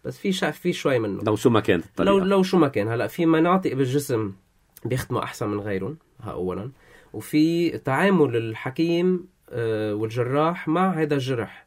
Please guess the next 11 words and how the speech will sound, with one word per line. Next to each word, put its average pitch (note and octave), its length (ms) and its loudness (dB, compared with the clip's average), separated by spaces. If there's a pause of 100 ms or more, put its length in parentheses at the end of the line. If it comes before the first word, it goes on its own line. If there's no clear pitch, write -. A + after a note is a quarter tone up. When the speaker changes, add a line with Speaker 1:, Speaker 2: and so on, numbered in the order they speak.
Speaker 1:
يعني A2 200 -4
نحن C3+ 420 -4
كأخصائي G#2+ 1000 -8
تجميل A#2+ 400 -4
وترميم، B2 520 -2 (540)
آه، G2 320 -4
نحن C3 420 -4 (320)
يعني G2+ 340 -6 (260)
مش C3+ 280 -4
إنه C3+ 220 0
من-، A2 500 -4